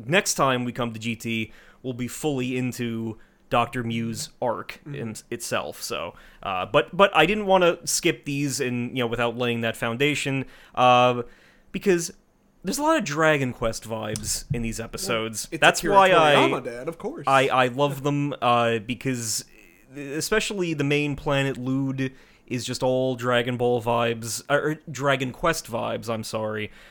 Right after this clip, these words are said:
Speaker 1: uh, right down to the character designs, how everything looks. So I didn't wanna skip these, 'cause I think there's some cool, you know, kind of,
Speaker 2: Imagery
Speaker 1: uh,
Speaker 2: here.
Speaker 1: yeah, like, may-, maybe not as popular stuff, but just to,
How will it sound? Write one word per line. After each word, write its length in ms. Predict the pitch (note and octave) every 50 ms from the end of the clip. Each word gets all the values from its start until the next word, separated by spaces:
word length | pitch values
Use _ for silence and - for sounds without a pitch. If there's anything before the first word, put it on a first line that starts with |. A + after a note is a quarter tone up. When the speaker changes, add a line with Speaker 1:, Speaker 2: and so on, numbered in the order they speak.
| - -
Speaker 1:
uh, 160 | - A2+ A2+
right 180 | A2 A#2+ A#2+ A#2
down 200 | - B2 A#2+ A#2 A2+
to 60 | A#2
the 80 | A2 A2
character 400 | - - D#3 D#3 D3+ D3 D3 C#3
designs, 600 | B2+ A#2+ A2+ C3 B2+ B2+ B2+ B2+ B2 B2 B2 A#2+
how 140 | B2+ A#2 A#2+
everything 380 | A#2+ A#2+ A#2 G#2+ A2 A2 A2+
looks. 460 | A#2 B2 B2 A#2+ - - - - - - - - - - -
So 360 | - - C3+ B2 A#2+ A#2+ B2
I 80 | A2+ G3
didn't 160 | A3+ B3+ A#3
wanna 140 | G#3+ G3+ F#3+
skip 320 | - - - D#3 C#3+ -
these, 500 | - C3+ C3 C3 C3 A#2+ B2 - - - - - _ _ _
'cause 200 | - C3 B2 A#2+
I 80 | C#3
think 180 | C3+ D#3+ F#3+ F#3+
there's 180 | F#3+ E3+ C#3 -
some 220 | - E3 E3 B2
cool, 560 | - - D3 C3+ C3 C3 B2+ B2 A#2+ A#2 A2 - _
you 80 | - C#3
know, 100 | B2+ A#2+
kind 260 | - C#3 B2+ A#2+ A#2
of, 260 | A#2 A2+ A2 G#2+ - - - - - _ _ _ _ _ _ _ -
Speaker 2:
Imagery 300 | - - A2+ A2+ A2+ A2
Speaker 1:
uh, 100 | A2 A2+ A2+
Speaker 2:
here. 140 | - - - - - -
Speaker 1:
yeah, 280 | - C3 B2 D2+ B1+
like, 300 | D#2 G2 A2+ B2 - -
may-, 120 | C4+ C#4+ D4
maybe 300 | C#4 E4 E4+ D4+ D4 C4+
not 240 | C4+ B3+ A#3 A#3 -
as 220 | E3 F#3+ F#3+ F#3
popular 580 | - - F3 E3 D#3 D3+ - D#3+ D3 C3+ C3+ C3
stuff, 380 | - - - B2 B2 B2 - - -
but 180 | C3 C3 C3 - _ _
just 200 | - F4 - -
to, 140 | - F#3+ D#3